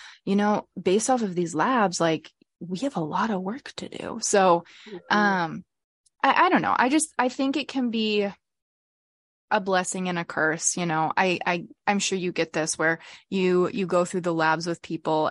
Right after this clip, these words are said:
Speaker 1: and they literally bawl <laughs> in a good way because they're
Speaker 2: Mm-hmm.
Speaker 1: like, "Finally, um, I don't feel crazy. Finally, I have answers. Even though I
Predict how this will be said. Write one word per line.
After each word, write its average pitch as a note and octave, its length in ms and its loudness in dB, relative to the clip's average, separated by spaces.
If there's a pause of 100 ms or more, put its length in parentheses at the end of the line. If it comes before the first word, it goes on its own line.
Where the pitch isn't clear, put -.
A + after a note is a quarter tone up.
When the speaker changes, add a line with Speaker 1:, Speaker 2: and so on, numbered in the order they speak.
Speaker 1:
and D3+ 340 -6
they E3+ 240 0 (420)
literally E3+ 440 -2
bawl D3+ 340 2 (260)
<laughs> - 260 -12
in F4+ 120 4
a E4+ 80 2
good G4 180 8
way F#3 320 2
because A3+ 380 0
they're A3 120 0
Speaker 2:
Mm-hmm. G#3+ 60 0
Speaker 1:
like, G3+ 200 2
"Finally, B3 920 -2 (760)
um, G3 540 4
I G3+ 140 4
don't G#3 180 0
feel G#3+ 160 -2
crazy. F#3 400 -4
Finally, G3 540 0
I A#3 80 2
have A3 200 -2
answers. E3 800 -4 (340)
Even A#3+ 360 4
though G3+ 500 4
I F#3 440 -2